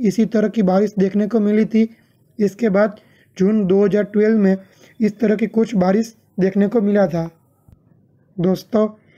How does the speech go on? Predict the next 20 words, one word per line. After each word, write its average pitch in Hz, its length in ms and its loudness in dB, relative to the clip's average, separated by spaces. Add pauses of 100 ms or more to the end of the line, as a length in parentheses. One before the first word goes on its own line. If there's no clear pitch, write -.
(160)
इस 208 260 -2
लाल 190 240 4
रंग 214 160 0
की 220 140 -2
बारिश 196 380 0 (280)
एक 202 200 -4
खास 196 280 -2
तरह 214 140 0
का 214 160 -2
पैटर्न 214 420 -2
था। 214 280 -2 (400)
यह 190 160 2
हमेशा 208 360 0
कुछ 214 300 -2
वर्ग 196 260 0 (140)
किलोमीटर 208 420 0
से 214 160 -2
अधिक 202 260 -2
क्षेत्र 208 300 -2
में 208 240 0